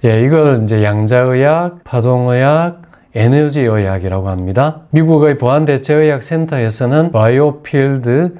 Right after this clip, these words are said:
예, 우리말로 생체장입니다. 한마디로 파동과 입자는 동전의 양면입니다.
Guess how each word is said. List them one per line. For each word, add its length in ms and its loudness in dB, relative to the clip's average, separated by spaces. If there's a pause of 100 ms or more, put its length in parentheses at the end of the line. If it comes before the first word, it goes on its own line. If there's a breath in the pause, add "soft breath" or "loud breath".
(100)
예, 60 -6
우리말로 520 2
생체장입니다. 1120 -2
한마디로 680 2
파동과 680 0
입자는 560 0
동전의 640 2
양면입니다. 920 0